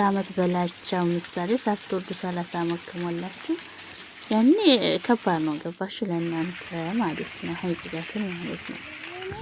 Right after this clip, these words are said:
እንደ ሠላሳ አመት ሳትወልዱ ወይም ደግሞ እንዲህ አጨ-፣ ማለቴ አስቸጋሪ ነው። ገባችሁ? ያኔ ወላሂ ነው የምላችሁ ማለት ነው። አስቸጋሪ ነው።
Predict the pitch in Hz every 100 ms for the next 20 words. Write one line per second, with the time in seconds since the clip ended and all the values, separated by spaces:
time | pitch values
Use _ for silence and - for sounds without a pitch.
0 | 466 440 175 220 - 180 180 - 175 165
1 | - - 180 - 175 - - - - -
2 | - 294 349 - - 320 - - 180 170
3 | 165 165 170 175 175 175 175 175 - 175
4 | 170 170 180 165 - 170 170 165 170 175
5 | 170 185 - 330 - - - - - -
6 | 202 - 190 185 170 170 175 170 170 175
7 | 180 - 262 277 - - - 180 175 175
8 | 190 254 254 180 165 - 160 175 175 185
9 | 214 240 208 175 170 175 180 - 185 170
10 | 175 - 202 262 - 180 - 180 175 175
11 | 165